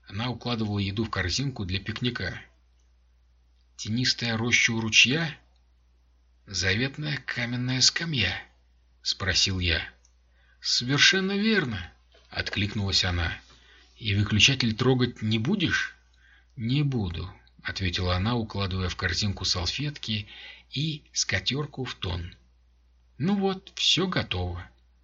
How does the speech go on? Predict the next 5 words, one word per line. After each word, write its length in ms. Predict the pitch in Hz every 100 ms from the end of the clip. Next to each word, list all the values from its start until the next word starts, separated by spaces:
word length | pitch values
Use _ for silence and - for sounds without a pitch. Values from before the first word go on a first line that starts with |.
| _ _ _
Я 240 | - 85 87
поднял 420 | - 101 98 98
корзину. 600 | - 92 82 85 82 95 - _ _ _ _ _ _ -
«Тогда 400 | - 87 87 104
веди». 560 | 113 92 85 123 143